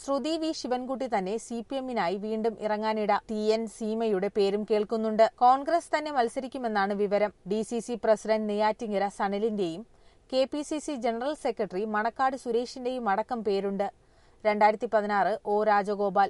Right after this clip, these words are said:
ബി ജെ പി, ഭൂരിപക്ഷം എണ്ണായിരത്തി അറുന്നൂറ്റി എഴുപത്തിയൊന്ന്. അരുവിക്കര. കെ എസ് ശബരിനാഥ് തന്നെയാകും ഇക്കുറിയും ഇവിടെ യു ഡി എഫ് സ്ഥാനാർത്ഥി.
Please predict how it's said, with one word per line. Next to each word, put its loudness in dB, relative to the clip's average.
ബി -4
ജെ 4
പി, -8
ഭൂരിപക്ഷം 0
എണ്ണായിരത്തി 0
അറുന്നൂറ്റി -4
എഴുപത്തിയൊന്ന്. -2
അരുവിക്കര. 2
കെ 0
എസ് -6
ശബരിനാഥ് 2
തന്നെയാകും 2
ഇക്കുറിയും 0
ഇവിടെ 2
യു -2
ഡി 6
എഫ് -4
സ്ഥാനാർത്ഥി. 2